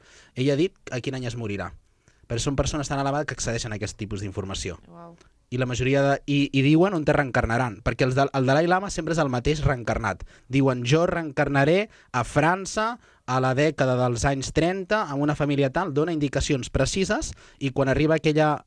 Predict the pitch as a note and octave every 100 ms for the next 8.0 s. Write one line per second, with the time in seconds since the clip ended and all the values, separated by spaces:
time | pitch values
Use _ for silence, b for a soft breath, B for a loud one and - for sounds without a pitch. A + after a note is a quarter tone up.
0 | _ E3 F#3 F3+ G3+ C#4 - b b b
1 | - C3+ C3+ A2+ B2 D3+ C3 G#2+ G2+ -
2 | C3 B2 - b b b - C#3 C3 C#3+
3 | D3+ C3 D3+ D#3+ F3+ - E3+ F3 D3+ D#3+
4 | E3 D#3 D#3 E3+ - D3 C#3 C#3+ D3+ D#3
5 | D#3+ F3+ A#3 D#4 C#3+ C3+ C3+ C#3+ D#3+ D#3
6 | E3 E3+ F#3+ - C3 A#2+ B2 C#3+ C3+ B2
7 | A2+ G2+ G2 E2+ - - - - -